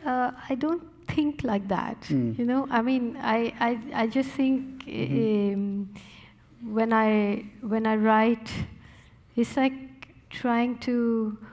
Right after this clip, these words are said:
Speaker 1: construct a universe, and it's almost like a love letter, you know?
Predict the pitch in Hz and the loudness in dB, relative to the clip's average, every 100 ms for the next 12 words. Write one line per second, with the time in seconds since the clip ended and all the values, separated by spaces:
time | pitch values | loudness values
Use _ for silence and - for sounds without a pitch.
0 | - - - 226 226 - 214 214 226 214 | -20 -20 -2 -2 -2 0 0 2 2 4
1 | 220 208 208 196 202 - 196 190 - - | 4 4 4 2 0 -2 -2 -2 -6 -14
2 | - - - - - - - - - 247 | -20 -20 -20 -20 -20 -20 -20 -18 -10 -4
3 | 240 233 240 233 214 214 208 202 190 - | 0 2 2 0 -2 0 -2 -2 -4 -6
4 | 208 208 196 196 202 208 214 208 202 214 | -2 0 0 2 0 2 0 0 0 -2